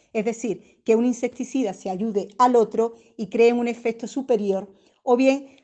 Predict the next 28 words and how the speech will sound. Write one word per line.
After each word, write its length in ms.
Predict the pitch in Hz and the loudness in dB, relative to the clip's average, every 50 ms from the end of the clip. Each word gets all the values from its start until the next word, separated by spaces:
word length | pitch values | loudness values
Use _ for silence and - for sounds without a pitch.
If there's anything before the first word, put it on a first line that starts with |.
| _ | _
lo 180 | - 226 240 233 | 0 0 2 2
que 80 | 233 | 0
se 160 | 220 - 240 220 | -2 0 2 2
va 60 | 240 | 2
a 80 | 240 | 2
crear 380 | 240 247 247 247 240 247 254 - _ _ _ _ _ - | 2 2 4 4 4 4 2 -2 _ _ _ _ _ 2
es 200 | 277 254 254 247 262 - | 4 4 4 4 0 -2
un 220 | - 269 277 269 | 0 2 4 4
efecto 720 | 269 254 - - 269 277 277 - - 302 294 311 - - _ _ _ _ _ _ _ _ _ _ _ _ _ _ - | 4 2 2 0 -2 -2 -2 -4 -2 0 0 0 -2 -6 _ _ _ _ _ _ _ _ _ _ _ _ _ _ -10
de 420 | 214 196 262 285 277 277 - - _ - | 2 4 6 6 4 2 -4 -8 _ 0
antagonismo, 880 | 240 233 220 202 - 208 196 202 233 277 302 269 - - 190 180 170 | 2 2 2 0 -2 -2 -2 0 2 2 0 0 -2 -6 -10 -10 -8
es 120 | 165 214 190 | -8 -6 -4
decir, 380 | 220 233 226 - 233 202 185 185 | -4 -4 -4 -4 -6 -6 -6 -6
la 140 | 180 196 202 | -6 -6 -4
mezcla 360 | 214 220 214 220 - 254 233 | -4 -4 -6 -2 0 0 2
de 80 | 214 233 | 2 2
los 180 | 233 233 214 | 2 0 2
dos 140 | 208 240 233 | 2 0 0
insecticidas 800 | 240 233 - 269 254 262 - 262 269 - 302 277 330 330 - - - | 0 -2 -4 -6 -6 -6 -8 -6 -4 -4 -2 0 -2 -2 -4 -6 -6
se 160 | - 254 226 | -4 -2 0
van, 220 | 220 220 220 214 - | 0 -2 -2 -6 -2
van 240 | 208 226 233 247 | 0 0 2 2
a 40 | 254 | 2
anular 420 | 247 254 254 262 269 277 - - - | 2 4 6 8 6 6 6 2 -2
el 180 | 247 220 214 208 | 0 0 2 2
uno 300 | 214 208 208 208 208 208 | 2 0 0 -2 -4 -6
al 160 | 220 202 185 185 | -6 -6 -6 -6
otro. 360 | 175 175 - 175 160 165 | -8 -10 -14 -18 -18 -20